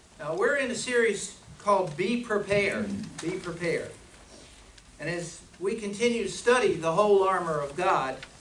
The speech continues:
we need to be reminded over and over again why we have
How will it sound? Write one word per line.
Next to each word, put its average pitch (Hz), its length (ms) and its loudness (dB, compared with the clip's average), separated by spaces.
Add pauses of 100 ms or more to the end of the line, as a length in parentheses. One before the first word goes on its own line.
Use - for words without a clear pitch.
(580)
we 180 160 -2
need 247 240 0
to 240 40 -6
be 247 160 -2
reminded 214 560 4
over 214 380 8
and 190 80 -2
over 214 380 8
again 175 560 2 (180)
why 185 380 6
we 175 260 -2 (240)
have 180 320 -2